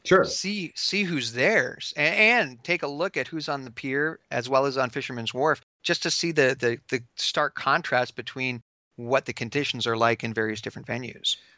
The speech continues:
Speaker 1: So that sort of leads us to our next question. What can someone do to create a successful street show?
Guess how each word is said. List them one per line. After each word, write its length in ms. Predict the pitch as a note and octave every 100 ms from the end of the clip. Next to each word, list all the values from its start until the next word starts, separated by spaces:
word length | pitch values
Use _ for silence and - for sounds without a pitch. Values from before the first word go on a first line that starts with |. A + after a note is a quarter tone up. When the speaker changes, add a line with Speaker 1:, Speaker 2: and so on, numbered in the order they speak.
| -
Speaker 1:
So 100 | D#3
that 60 | E3
sort 120 | F#3
of 60 |
leads 160 | F3 E3
us 140 | D3+
to 60 | C#3
our 80 | B2
next 260 | B2 A2+ -
question. 580 | D#3+ D#3 - F#2+ F2+ - _ _ _
What 140 | E3 F3
can 120 | E3
someone 380 | E3+ D3 C3 A2+
do 260 | C#3 D3+
to 100 | A#2
create 460 | G#2+ - B2 C3 A2+
a 60 |
successful 720 | F#2+ G#2 - - A#2+ A#2 - G#2
street 320 | - G#2+ G#2
show? 340 | - G#2+ F2